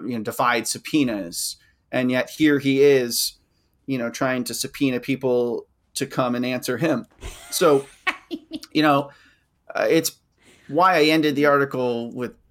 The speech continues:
Speaker 1: the statement, "Yeah, the foxes are in the hen house." This whole
Speaker 2: <laughs>
Speaker 1: thing was, uh, just a circus, um, and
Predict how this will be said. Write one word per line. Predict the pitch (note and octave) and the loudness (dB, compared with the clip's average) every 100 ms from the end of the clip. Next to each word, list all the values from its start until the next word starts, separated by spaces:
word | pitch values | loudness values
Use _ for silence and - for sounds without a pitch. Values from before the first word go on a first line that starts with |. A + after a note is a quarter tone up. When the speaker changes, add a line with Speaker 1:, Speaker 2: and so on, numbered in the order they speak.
| - - | -20 -14
Speaker 1:
the | - | -10
statement, | B2+ A#2 C3 | -6 -4 -4
"Yeah, | E3+ C3 | -4 -6
the | |
foxes | - A#2 A2+ - G#2+ | -6 -6 -6 -8 -8
are | A2 G#2+ F#2+ - | -8 -8 -10 -10
in | A#2 | -8
the | G#2+ | -6
hen | C3 D3 | -4 -4
house." | G#2+ G2+ F#2+ - | -4 -8 -8 -10
This | A#2+ A2 | -8 -4
whole | D#3 C#3 | 0 0
Speaker 2:
<laughs> | C4 C3+ | 0 0
Speaker 1:
thing | B2 A#2 G#2+ _ _ _ _ - | 0 -4 -8 _ _ _ _ -6
was, | A#2+ A#2 A2+ - | 0 2 0 -2
uh, | - A#2 A2 G#2+ G2+ F#2 - | -2 0 0 0 -2 -6 -10
just | - D3 C3+ - | -2 0 2 0
a | A2+ | 0
circus, | - - F3 E3 A2 G2+ - - - | 0 2 0 0 -2 -2 -4 -4 -4
um, | A#2 A2 A2 G#2 A#2 - - | -4 -4 -6 -8 -10 -14 -8
and | A#2+ A#2 A2 G#2 | -4 -4 -4 -4